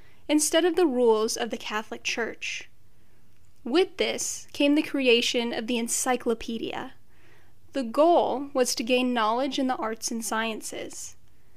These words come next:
They believed that everything in the world can be rationalized and explained.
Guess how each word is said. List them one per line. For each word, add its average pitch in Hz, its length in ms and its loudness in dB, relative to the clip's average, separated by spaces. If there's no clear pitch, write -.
They 254 80 4
believed 226 380 4
that 214 120 2
everything 240 500 0
in 311 60 8
the 349 100 10
world 240 500 4
can 240 180 -4
be 214 100 0
rationalized 220 1120 -2
and 226 160 -6
explained. - 720 -4